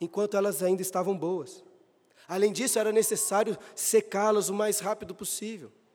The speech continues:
fazendo ali uma grande fogueira. E assim, já que você tinha toda essa lenha e tantas pessoas presentes para esse trabalho que durava vinte e quatro horas,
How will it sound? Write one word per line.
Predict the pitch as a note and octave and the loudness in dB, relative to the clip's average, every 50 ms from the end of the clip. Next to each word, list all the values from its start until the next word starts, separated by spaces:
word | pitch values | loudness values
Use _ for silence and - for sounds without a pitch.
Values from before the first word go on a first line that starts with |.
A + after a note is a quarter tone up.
| _ _ _ _ _ _ _ _ | _ _ _ _ _ _ _ _
fazendo | - E3+ F3+ - G3+ G3+ G#3 | -4 -4 -2 0 0 0 2
ali | G3+ F#3+ G3+ | 4 4 6
uma | G3+ G#3 F#3+ | 6 4 4
grande | G3+ F#3+ G3 A#3+ C#4 C#4+ A#3+ A3+ | 2 6 8 8 8 8 4 0
fogueira. | - C4 G#3+ D3+ D#3 E3 F3+ F3+ D3+ C#3+ - - - _ - - - _ _ _ _ _ _ _ _ _ _ _ _ _ _ _ _ - | -2 -4 -4 -4 -4 -2 -2 -4 -6 -8 -16 -20 -20 _ -20 -20 -20 _ _ _ _ _ _ _ _ _ _ _ _ _ _ _ _ -12
E | D3+ D#3+ | -6 -4
assim, | D#3 - - G3+ A3 C4 D#4+ E4+ - - - - - - - - _ _ _ _ _ _ _ _ _ _ - | -2 2 4 4 4 4 2 0 -2 -10 -20 -20 -20 -20 -20 -20 _ _ _ _ _ _ _ _ _ _ -10
já | - F#3+ G3+ G3+ | -2 -2 -2 -2
que | - G3 | -2 -2
você | F#3 G#3 - - G#3 | -2 -2 0 0 0
tinha | G#3 - - G#3 G#3 G3+ | 0 0 0 0 0 0
toda | G#3 A#3+ B3+ C4 B3 | 2 2 2 2 2
essa | A#3 - B3 A#3+ | 0 0 -4 -2
lenha | G#3 F#3+ F#3+ F#3 F3 D3+ B2 - - - - - _ - _ _ _ _ _ _ _ _ _ _ _ | -2 0 0 0 0 -2 -6 -10 -16 -20 -20 -20 _ -20 _ _ _ _ _ _ _ _ _ _ _
e | - | -20
tantas | - _ - B3 C4+ D4 B3+ - - | -16 _ 2 4 4 4 2 -4 -4
pessoas | - B3+ A3+ - - A#3 A#3 A3+ A#3 | -2 -2 -2 0 0 0 0 0 -2
presentes | - G#3+ G#3+ F3+ C#3+ E3+ F#3+ G3+ G3+ - | -4 -4 -4 -2 -2 -2 -2 -2 -2 -2
para | - - F3+ F3+ F#3+ | -4 -4 -2 -2 -2
esse | F#3 F#3 G3 | -2 -2 -6
trabalho | - - F3+ E3 D3 D#3+ F#3 G3+ G#3 | -6 -2 -2 0 2 2 2 2 0
que | - G#3 | -6 -6
durava | D#3+ F#3 F3+ F#3 F#3+ F#3 F#3 | -6 -2 0 0 0 0 -2
vinte | D3+ D3 B3 C#4 - - | -4 -4 -4 -4 -4 -4
e | B3 | -6
quatro | - A3+ A3+ A#3 - A#3 A3+ | -4 -4 -6 -4 -4 -4 -2
horas, | F#3+ F3+ F3+ E3 B2+ A2+ - - - | 0 2 0 0 -2 -6 -12 -16 -18